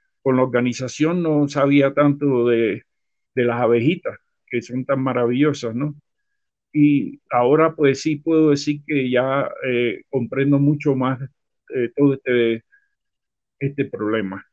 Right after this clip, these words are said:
Quiero aprovechar esta oportunidad no solo para saludar a nuestros compañeros apiterap-, apiterapeutas,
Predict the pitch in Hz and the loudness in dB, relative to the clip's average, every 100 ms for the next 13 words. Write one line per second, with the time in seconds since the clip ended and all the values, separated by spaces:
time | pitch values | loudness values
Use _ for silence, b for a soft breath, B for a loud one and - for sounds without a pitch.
0 | _ _ _ _ _ _ _ 151 175 190 | _ _ _ _ _ _ _ 4 6 4
1 | 185 156 143 143 156 120 - _ _ 143 | 4 4 4 2 2 2 -2 _ _ -4
2 | 147 165 165 147 147 131 127 120 110 147 | -4 -4 -6 -4 -2 2 4 4 2 -4
3 | _ _ _ _ _ _ _ _ _ _ | _ _ _ _ _ _ _ _ _ _
4 | - 147 160 190 185 143 127 123 123 143 | 0 2 4 2 2 0 0 0 0 2
5 | 156 143 127 120 - 113 104 104 131 160 | 0 0 -4 -6 -6 -4 -2 0 0 0
6 | 139 113 - 95 104 95 90 - - 110 | 0 -2 -4 -4 -2 -2 -4 -10 -16 -6
7 | 123 - 110 120 110 - 175 190 - 135 | -6 -6 -4 -2 -2 0 0 0 -2 -6
8 | - | -6